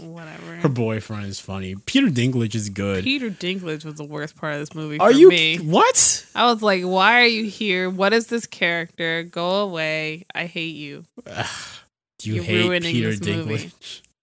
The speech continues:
Speaker 1: Yes, in this movie.
Speaker 2: Oh, yeah, whatever, man. Peter
Speaker 1: It's a
Speaker 2: Dink-
Speaker 1: weird, weird character.
Speaker 2: Man, look, whenever Peter Dinklage gets cast for these comedies, he's always a weird character. He was a weird character in Pixels, too.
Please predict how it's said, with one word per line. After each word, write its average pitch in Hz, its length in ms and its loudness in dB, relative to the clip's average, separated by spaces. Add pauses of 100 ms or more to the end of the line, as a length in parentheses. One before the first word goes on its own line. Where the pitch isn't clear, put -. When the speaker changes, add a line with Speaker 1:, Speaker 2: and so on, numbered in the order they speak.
(320)
Speaker 1:
Yes, 151 440 -20 (140)
in 190 160 -6
this 180 140 -10
movie. 190 420 -10 (140)
Speaker 2:
Oh, 185 200 -2
yeah, 82 220 -8
whatever, 92 600 -8
man. 104 260 -6
Peter 240 240 -2
Speaker 1:
It's 170 100 -2
a 147 40 0
Speaker 2:
Dink- 196 120 -2
Speaker 1:
weird, 208 380 -2
weird 175 320 -6
character. 107 600 -12 (120)
Speaker 2:
Man, 180 560 6
look, 143 420 2
whenever 175 420 4
Peter 180 260 2
Dinklage 127 560 0
gets 107 300 0
cast 104 500 -2
for 101 80 -10
these 90 260 -6
comedies, 92 600 -6
he's 101 160 -4
always 98 260 -2
a 90 60 -6
weird 73 340 -10
character. 80 480 -12
He 120 140 -6
was 120 180 -2
a 127 60 -2
weird 123 280 0
character 131 440 -4
in 131 100 -4
Pixels, 92 560 -6
too. 98 340 -6